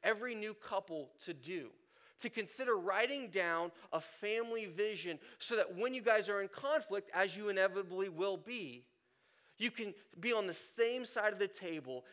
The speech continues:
and leverage that vision to overcome those obstacles and challenges together.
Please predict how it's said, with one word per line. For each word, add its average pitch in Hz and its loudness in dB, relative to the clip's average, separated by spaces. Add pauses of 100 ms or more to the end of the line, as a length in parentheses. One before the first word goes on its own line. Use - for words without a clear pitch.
and 170 2
leverage 202 4
that 147 -2
vision 143 -6
to - -10
overcome 165 -4
those 151 -4
obstacles 139 -10
and 143 -10
challenges 131 -12 (440)
together. 151 -4